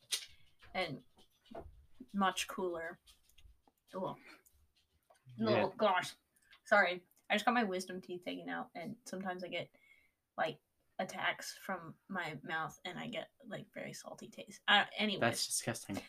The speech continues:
Speaker 1: It's gross. Anyways, um, Bucky, um,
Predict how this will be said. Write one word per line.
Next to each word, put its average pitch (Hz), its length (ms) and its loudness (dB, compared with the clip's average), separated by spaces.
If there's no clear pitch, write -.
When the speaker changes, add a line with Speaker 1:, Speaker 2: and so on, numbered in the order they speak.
Speaker 1:
It's - 140 -14
gross. - 480 -6
Anyways, 214 420 4
um, 202 360 4
Bucky, 202 480 0
um, 202 320 6